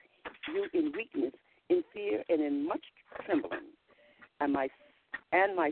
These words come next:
speech and my preaching were not with persuasive words of human wisdom,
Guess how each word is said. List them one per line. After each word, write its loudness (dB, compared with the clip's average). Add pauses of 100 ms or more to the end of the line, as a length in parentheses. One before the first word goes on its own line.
(120)
speech -20 (160)
and 0
my 0 (160)
preaching -4 (280)
were 0
not 2 (100)
with -2 (340)
persuasive 0 (320)
words 4 (720)
of 4 (180)
human 0
wisdom, 0